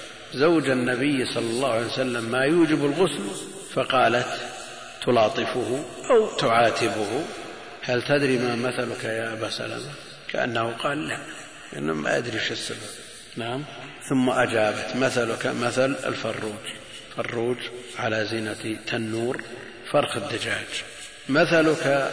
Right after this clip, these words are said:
مثل الفروج يسمع الديك"، بزينة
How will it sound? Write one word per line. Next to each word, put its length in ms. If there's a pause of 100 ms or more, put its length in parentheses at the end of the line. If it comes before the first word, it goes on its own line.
مثل 380
الفروج 600
يسمع 400
الديك"، 720 (680)
بزينة 920